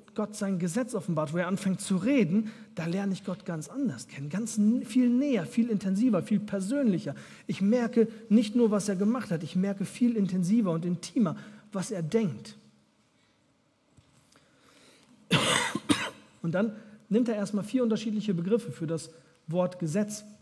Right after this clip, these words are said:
Eigentlich bedeuten die alle mehr oder weniger das Gleiche, ne? Gesetz hier am Anfang meint mehr so das Gesetz mit dem ganzen Bund,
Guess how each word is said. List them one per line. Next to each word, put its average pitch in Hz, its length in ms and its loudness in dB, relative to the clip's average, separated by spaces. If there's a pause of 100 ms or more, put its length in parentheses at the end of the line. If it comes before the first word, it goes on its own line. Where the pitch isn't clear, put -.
(920)
Eigentlich 180 260 0
bedeuten 180 300 0
die 165 100 -2
alle 180 140 -2
mehr 196 140 0
oder 180 120 0
weniger 165 240 -2
das 156 180 -8
Gleiche, 160 320 -6
ne? 175 160 -6 (280)
Gesetz 196 340 -4
hier 196 140 -2
am 160 80 -6
Anfang 190 400 -2
meint 165 240 -2
mehr 175 160 -2
so 160 240 -2 (460)
das 170 180 -6
Gesetz 190 400 -2
mit 160 100 -6
dem 170 120 -2
ganzen 170 360 -2
Bund, 208 340 4